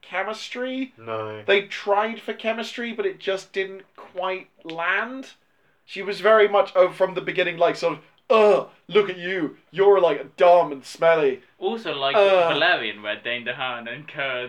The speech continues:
Speaker 3: Delevingne don't have much chemistry.
Speaker 1: They have anti-chemistry. They're like, "These guys hate each other? They, they, they really don't like being on set together, it feels." Whereas I feel like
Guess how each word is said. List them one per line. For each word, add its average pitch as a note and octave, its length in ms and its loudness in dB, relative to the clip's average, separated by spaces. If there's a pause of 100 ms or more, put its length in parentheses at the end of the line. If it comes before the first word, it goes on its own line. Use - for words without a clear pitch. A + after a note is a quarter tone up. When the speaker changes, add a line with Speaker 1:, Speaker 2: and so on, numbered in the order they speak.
Speaker 3:
Delevingne D3+ 540 -6
don't C3+ 200 -4
have C#3+ 180 -4
much F3 240 -16
chemistry. G3+ 360 0
Speaker 1:
They C4+ 100 4
have C4+ 280 4
anti-chemistry. E3 760 -2
They're G#3 120 4
like, F#3+ 240 2
"These B3 200 -6
guys G#3+ 200 -2
hate G#3+ 320 -10
each D#4+ 160 -8
other? G4+ 160 2 (380)
They, A3 260 2
they, G3 340 2
they F3+ 200 2
really D4+ 400 -6
don't C#4+ 320 2
like D4 340 4
being C4 300 -2
on C4 180 4
set D#4+ 300 2
together, F3 420 2
it E3 100 -14
feels." G3 460 -4 (260)
Whereas A#3+ 220 4
I C4 80 4
feel E4 220 0
like B3+ 260 6